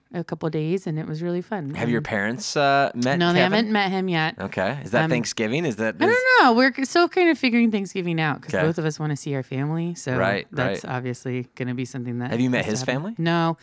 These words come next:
Speaker 1: I've met some of his friends. I've met, like, some of his really close friends. He's met some of my friends. Um, but we haven't done family yet.
Speaker 2: Oh, this is exciting.
Speaker 1: Yeah.
Speaker 2: Drama. I love
Speaker 1: Yeah.
Speaker 2: it.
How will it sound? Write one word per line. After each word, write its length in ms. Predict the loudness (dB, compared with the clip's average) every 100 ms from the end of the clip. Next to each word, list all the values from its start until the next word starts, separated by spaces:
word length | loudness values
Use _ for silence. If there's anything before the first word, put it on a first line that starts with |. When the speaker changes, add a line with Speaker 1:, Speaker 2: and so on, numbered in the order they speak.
| -12 -10 0
Speaker 1:
I've 80 |
met 200 | 2 4
some 120 | 4 4
of 80 |
his 160 | 4 2
friends. 420 | 2 2 2 2
I've 140 | 0 -4
met, 160 | -2
like, 240 | -2 -4 -4
some 160 | -4
of 80 | -2
his 100 | -2
really 180 | -2 -2
close 200 | -4 -4
friends. 300 | -2 -2 -4
He's 120 | -4
met 140 | -6
some 140 | -6 -4
of 80 | -2
my 180 | -2
friends. 480 | -2 -4 -4 -6 -8 -14 _ _ _ _ _ -4
Um, 360 | 0 0 -2
but 100 | -6
we 60 | -6
haven't 200 | -4 -4
done 180 | -4 -6
family 420 | -10 -14 -14 -14
yet. 120 | -6
Speaker 2:
Oh, 200 | -4 -4 -6
this 200 | -10 -8
is 40 |
exciting. 400 | -8 -4 -4 -4
Speaker 1:
Yeah. 60 | -10 -4
Speaker 2:
Drama. 360 | -2 0 -2 -6
I 80 | -4
love 220 | -2 -2
Speaker 1:
Yeah. 60 |
Speaker 2:
it. 40 | -2